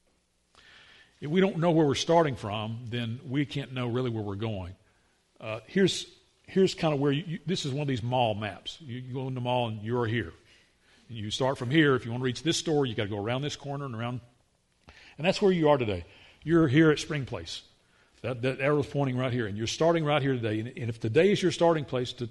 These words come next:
in, in, in the sense of this is new to you, and, and nobody's ever said before to you from a pulpit or from a book or anything, you know God's got a call for your life. If this is brand new information to you, it's okay.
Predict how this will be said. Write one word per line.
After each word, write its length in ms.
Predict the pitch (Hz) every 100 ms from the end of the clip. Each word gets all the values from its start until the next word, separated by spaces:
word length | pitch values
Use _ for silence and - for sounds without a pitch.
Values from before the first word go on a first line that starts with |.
| -
in, 300 | 147 190 135
in, 220 | 139 131
in 140 | 135 127
the 60 |
sense 320 | 113 156 160 147
of 220 | 120 113 - - - _ _ -
this 280 | 131 190
is 100 | 127
new 160 | 151 180
to 80 | 113
you, 240 | 95 98 - -
and, 100 | 123
and 260 | 156 120
nobody's 360 | 123 160 165 165
ever 100 | 139
said 300 | - 165 123
before 400 | 107 123 123 113 -
to 120 | 185
you 440 | 127 104 101 113 - -
from 160 | 120
a 40 | 110
pulpit 380 | - 139 131 123
or 60 |
from 160 | 104 107
a 40 |
book 280 | 98 123 120
or 20 |
anything, 160 | 113 - _ _ _
you 140 | 110
know 80 | 202
God's 240 | 165 165 -
got 140 | 123
a 40 |
call 300 | - - 131
for 100 | 131
your 140 | 110 101
life. 240 | 101 113 - _ _ _ _ _ -
If 80 |
this 180 | 120 151
is 80 | 101
brand 380 | 101 139 175 185
new 120 | 185
information 480 | 180 147 151 151 117
to 60 |
you, 80 | 101
it's 140 | 120 127
okay. 340 | 135 92 82